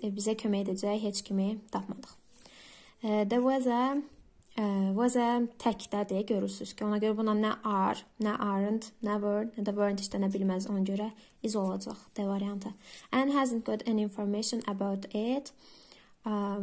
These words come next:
burada görürsünüz, hasn't got deyir, inkardadır. İnkardadırsa biz buna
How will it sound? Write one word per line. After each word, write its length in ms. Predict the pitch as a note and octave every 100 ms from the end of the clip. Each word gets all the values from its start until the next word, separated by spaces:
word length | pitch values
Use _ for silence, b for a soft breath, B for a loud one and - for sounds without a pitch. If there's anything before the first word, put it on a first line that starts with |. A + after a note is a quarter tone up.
| G#3 G3+ -
burada 480 | A3 G#3+ B3 C4
görürsünüz, 420 | B3+ A#3 A#3 - -
hasn't 460 | - B3+ G#3+ G3
got 220 | G3 F#3+
deyir, 240 | - G#3 B3
inkardadır. 680 | A#3 G3+ G#3 G3+ G3 G3 A#3+
İnkardadırsa 640 | B3+ G#3+ G#3+ G#3+ A3 - B3
biz 140 | A#3
buna 220 | G#3+ G#3+